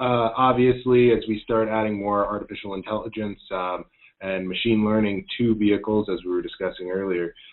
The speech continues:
um, you're gonna need some ways to on-ramp really quickly, and it appears that Renesas is starting, uh, to get that process rolling for developers by packaging this Quick Start S D K sort of, uh, software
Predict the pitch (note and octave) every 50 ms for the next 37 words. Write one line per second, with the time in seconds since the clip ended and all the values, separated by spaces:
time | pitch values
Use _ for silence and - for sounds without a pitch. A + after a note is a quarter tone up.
0 | _ _ - G#2 G#2+ G2+ G2+ G2 G2+ G2+ G2+ G#2 G#2 F#2+ A#2 A2+ A2+ G#2+ G#2+ G#2+
1 | G#2 G#2+ G#2 - - - _ _ _ _ _ - G#2+ G2 G2 G2+ G#2 G#2 G#2 G#2
2 | - G2+ - G2+ G2 G2+ G#2 A2+ A#2 A#2+ B2+ B2+ B2 - A2+ A2+ A2 G#2+ G#2+ -
3 | D#3 D#3 - F3+ F#3+ G3+ F#3 - - - _ _ _ G#2 G#2+ A2 G#2 G#2 G#2+ -
4 | B2+ B2 A#2+ A2 - G#2+ G2 G#2 G#2+ G#2+ G#2 - A#2 G#2+ G#2+ G#2+ - F#2 - -
5 | - - A2+ G#2+ G#2+ G#2+ G2+ F#2+ - _ _ _ _ F#2+ F#2+ F#2 - F#2 G#2+ G#2
6 | G#2+ - G2+ F#2+ - - G2+ G#2 G2+ - F#2 F2 - - G#2 A2+ A2+ A2+ A2 G2+
7 | F#2 - - B2+ C3 C3+ B2 G#2 A2 G#2 G#2 G2+ G2 - G#2 G2 F#2+ F#2+ F#2 -
8 | - F2+ F2 E2+ - - - G2+ G2 - - F#2+ - G2 F#2+ F#2 F2+ F2 - -
9 | - - - G2 F2+ - - - G2+ F#2+ F#2+ F2+ - - - - _ - G2+ -
10 | - - F2+ E2+ - A2+ G#2+ G#2 F#2+ - - F#2+ F#2 F#2 F2+ - E2 E2+ E2+ E2+
11 | E2 - - - A#2+ A#2 A2 - - G#2+ G#2+ G#2 G2+